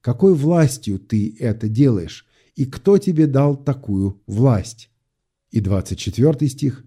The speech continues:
Иисус сказал им в ответ: «Спрошу и я вас об одном.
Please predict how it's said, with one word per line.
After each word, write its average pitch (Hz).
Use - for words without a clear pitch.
Иисус 107
сказал 147
им 117
в 113
ответ: 113
«Спрошу 160
и 180
я 156
вас 131
об 127
одном. 127